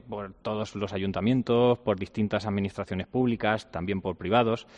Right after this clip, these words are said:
porque tiene mucho que ver con, con la sostenibilidad, eh, la nueva movilidad de, de las ciudades y, bueno, pues todos estos aparcamientos disuasorios de los que siempre estamos hablando.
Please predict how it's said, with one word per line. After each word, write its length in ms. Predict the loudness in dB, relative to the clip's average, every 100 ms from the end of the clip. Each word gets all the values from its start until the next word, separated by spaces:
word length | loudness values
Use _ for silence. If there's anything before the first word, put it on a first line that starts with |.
| -20 -20 -20 -8
porque 180 | -2 2
tiene 180 | 4 6
mucho 240 | 6 4
que 80 | 2
ver 180 | 4 4
con, 380 | 2 2 0 -2
con 140 | -2
la 80 | -2
sostenibilidad, 720 | -4 -2 0 0 4 4 4 -2 -18 -10
eh, 300 | -8 -6 -6
la 160 | 0
nueva 440 | 4 6 6 4 0
movilidad 580 | -2 0 0 2 0 0
de, 340 | -2 -2 -4 -6
de 120 | -6
las 140 | -4
ciudades 500 | 0 2 4 2 -2 -18 -20 -20 -6
y, 80 | 2
bueno, 200 | 4 4
pues 180 | 2 2
todos 260 | 2 2
estos 240 | 0 -2 0
aparcamientos 540 | 0 2 2 2 0
disuasorios 500 | -2 -2 0 2 2
de 80 | 0
los 140 | -2
que 100 | -4
siempre 720 | -4 -4 -2 -2 -2 -4 -8 -10
estamos 380 | -10 -4 -4 -2
hablando. 400 | -2 -2 -4 -10